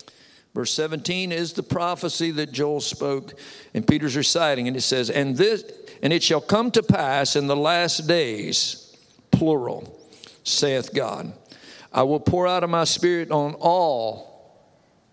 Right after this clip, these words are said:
flesh,'" that's plural, "'and your sons,'"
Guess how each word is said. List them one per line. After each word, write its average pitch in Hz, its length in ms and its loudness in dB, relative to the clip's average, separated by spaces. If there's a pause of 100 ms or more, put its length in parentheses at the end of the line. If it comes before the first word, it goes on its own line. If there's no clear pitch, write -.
(320)
flesh,'" - 760 -6
that's - 260 -6
plural, - 640 -2 (1000)
"'and 143 160 0
your 147 140 2
sons,'" 139 1080 0